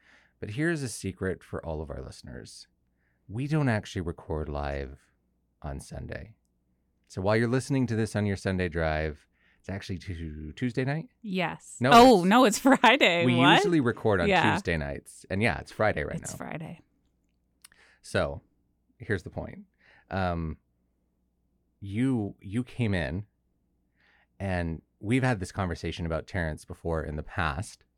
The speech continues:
Speaker 1: And what, um
Speaker 2: Now we're having it without him, so it feels like a secret.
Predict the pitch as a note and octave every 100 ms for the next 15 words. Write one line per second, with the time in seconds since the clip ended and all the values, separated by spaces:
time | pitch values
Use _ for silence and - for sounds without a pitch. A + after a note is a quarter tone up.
0 | _ E2+ D#2 C#2 D2 - - G2+ - C3+
1 | A2+ F#3 F3 F3 E3+ E3+ E3+ E3 E3+ E3
2 | E3 E3 E3 - F3+ E3+ F3+ - F#3 -
3 | - -